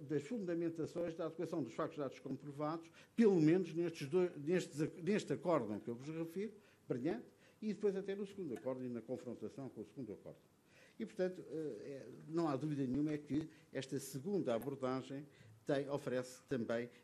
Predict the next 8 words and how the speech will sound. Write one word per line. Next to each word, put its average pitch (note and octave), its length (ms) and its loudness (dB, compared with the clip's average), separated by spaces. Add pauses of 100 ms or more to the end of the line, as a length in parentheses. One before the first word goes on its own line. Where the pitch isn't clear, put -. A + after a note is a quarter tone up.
dificuldades. B2+ 800 -4 (100)
E G3 120 -4
oferece D3 360 -2
as F3+ 120 -4
dificuldades F#3+ 840 -10
sabendo D#3+ 380 -4
que, E3 220 -2 (280)
eh, C#3 320 -4